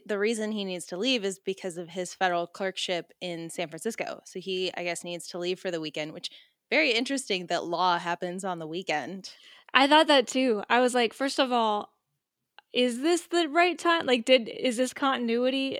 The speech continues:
Speaker 2: like, right from when he said he had the clerkship? I don't remember. But then number two, isn't he leaving on a Friday?
Speaker 1: Yeah. So I,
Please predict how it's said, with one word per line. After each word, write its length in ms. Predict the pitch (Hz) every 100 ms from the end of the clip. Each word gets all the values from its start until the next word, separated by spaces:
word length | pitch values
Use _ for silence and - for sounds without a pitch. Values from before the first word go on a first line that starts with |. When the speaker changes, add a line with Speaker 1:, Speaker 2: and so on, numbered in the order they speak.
| -
Speaker 2:
like, 260 | 226 214 - - _ _ _ _ -
right 540 | - 220 226 254 285 -
from 260 | - 240
when 140 | 214 226
he 140 | 240
said 180 | 233 226
he 160 | 226 220
had 340 | 202 202 214
the 80 | 254
clerkship? 640 | - 262 262 - 294 285 -
I 100 | 226
don't 160 | 226
remember. 480 | - 196 202 175 196 - - - -
But 140 | 247
then 180 | 240 247
number 260 | 247 233 226
two, 460 | - 320 269 220 - _ _ _ _ _ _ _ _ _ _ -
isn't 220 | 262 277
he 120 | 302
leaving 260 | 294 285 294
on 100 | 277
a 60 | 214
Friday? 540 | 226 262 311 339 330 _ _ _ _ _ _ _ _ _ _ _ _ _ _ _ _
Speaker 1:
Yeah. 380 | - 240 311 - - _ -
So 140 | -
I, 200 | 269 262